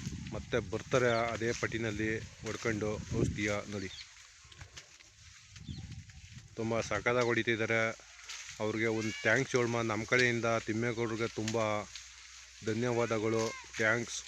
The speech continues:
ನೋಡಿ ಅದ್ಭುತ ಮಾತ್ರ ನಮ್ಮ ರೈತರು. ನಮ್ಮ ರೈತರು ಇಲ್ಲ ಅಂದರೆ ಸಾಧನೆ ಮಾಡೋಕ್ಕಾಗಲ್ಲ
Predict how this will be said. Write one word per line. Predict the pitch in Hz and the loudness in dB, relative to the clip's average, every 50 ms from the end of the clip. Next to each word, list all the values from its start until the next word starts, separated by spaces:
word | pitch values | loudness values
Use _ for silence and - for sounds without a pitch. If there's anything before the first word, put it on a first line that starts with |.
| - - - - - - - - - - - - - - - - - - - - - - - - - - - - - - 113 | -12 -18 -20 -20 -20 -20 -20 -18 -18 -18 -18 -16 -18 -20 -20 -20 -20 -20 -20 -20 -20 -20 -20 -18 -18 -18 -18 -18 -12 -8 -4
ನೋಡಿ | 113 107 - - - - - - - - - - - - 110 110 | -4 -4 -4 -4 -6 -10 -10 -10 -12 -12 -12 -12 -10 -8 -6 -4
ಅದ್ಭುತ | 113 117 131 123 131 135 135 - 127 113 113 | 0 0 0 2 4 2 2 2 0 -2 -2
ಮಾತ್ರ | 123 117 120 120 113 | -2 0 0 0 0
ನಮ್ಮ | 113 110 107 107 | 0 -2 0 2
ರೈತರು. | 117 120 117 113 117 113 - - - - - - - - - | 0 0 0 -2 -6 -6 -6 -8 -16 -16 -16 -16 -14 -8 -4
ನಮ್ಮ | 107 107 107 - 117 | -2 -2 2 2 4
ರೈತರು | 127 131 - 135 131 131 123 | 2 2 2 0 0 0 0
ಇಲ್ಲ | 120 120 127 127 123 123 | 0 0 0 2 2 0
ಅಂದರೆ | 123 117 123 123 123 120 - | 0 2 2 2 2 2 0
ಸಾಧನೆ | - 107 110 113 117 120 113 110 | -2 -2 -2 -2 -2 -2 -2 0
ಮಾಡೋಕ್ಕಾಗಲ್ಲ | 107 110 113 - 110 107 107 110 107 104 | 0 -2 -2 0 0 -2 0 0 -2 -2